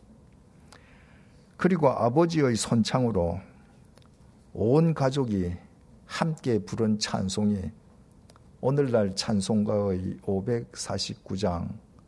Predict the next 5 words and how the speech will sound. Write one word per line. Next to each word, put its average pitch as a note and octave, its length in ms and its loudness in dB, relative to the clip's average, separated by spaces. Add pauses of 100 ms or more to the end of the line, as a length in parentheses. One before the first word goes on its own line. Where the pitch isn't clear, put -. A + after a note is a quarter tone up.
(720)
"내 C3 320 2
주여 G#2+ 760 -2 (540)
뜻대로 A2 760 -2
행하시옵소서"였습니다. F#2+ 2250 -4 (1800)
서울이 F3 800 4